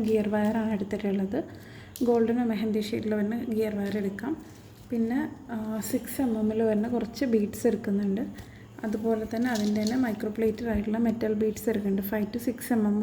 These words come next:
വരുന്ന ഒരു ബീഡ് എടുക്കുക കേട്ടോ. അതിനുശേഷം ഒരു ബാക്ക് ചെയിൻ എടുക്കുന്നുണ്ട്. ഇത് പ്ലേറ്റഡ് ആയിട്ടുള്ള ബാക്ക് ചെയിനാണ്. പെട്ടെന്ന് അങ്ങനെ കളർ ഫെയ്ഡ് വരുന്നില്ല, പക്ഷേ മൈക്രോ പ്ലേറ്റഡിന് അത്ര ഗ്യാരണ്ടി ഉണ്ടാവില്ല. ഉം, പിന്നെ വരുന്നത് ഇതുപോലുള്ള ഈ ഒരു സ്റ്റോൺ.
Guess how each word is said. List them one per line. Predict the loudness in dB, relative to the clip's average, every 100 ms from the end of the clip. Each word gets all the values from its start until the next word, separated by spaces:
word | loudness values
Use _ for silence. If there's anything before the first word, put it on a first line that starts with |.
| 2
വരുന്ന | 2 2 2 2
ഒരു | 2 2
ബീഡ് | 2 0
എടുക്കുക | -2 -4 -6
കേട്ടോ. | -4 -6 -8 -16 -20 -18 -20 -20 -20 -20 -20 -4 -2 2
അതിനുശേഷം | 4 4 4 0 0 -2 -2 -4 -16 -14 -4
ഒരു | -2 0 0
ബാക്ക് | -2 -4 -2
ചെയിൻ | 2 4
എടുക്കുന്നുണ്ട്. | 2 2 0 2 4 2 0 -4 -12 -16 -14 -8
ഇത് | -4 0
പ്ലേറ്റഡ് | 2 2 0 0
ആയിട്ടുള്ള | -2 -2 -2 -4
ബാക്ക് | -6 -6
ചെയിനാണ്. | -2 -2 -2 -4 -4
പെട്ടെന്ന് | -4 -2 2
അങ്ങനെ | 2 2 0
കളർ | -2 0
ഫെയ്ഡ് | 2 2
വരുന്നില്ല, | 2 0 0 -2
പക്ഷേ | -4 -6 -10 -10 -16 -18 -18 -14 -8
മൈക്രോ | -6 -4 0
പ്ലേറ്റഡിന് | 0 0 2 2
അത്ര | 0 -2 -2
ഗ്യാരണ്ടി | 0 0 0 0
ഉണ്ടാവില്ല. | 0 0 -2 -4 -10 -18 -18 -20 -18 -10
ഉം, | -6 -4 -4 0
പിന്നെ | 2 2
വരുന്നത് | 2 0 -2 0
ഇതുപോലുള്ള | -2 -2 -2 -4 -4 -2 -2
ഈ | -2
ഒരു | -2
സ്റ്റോൺ. | -4 -4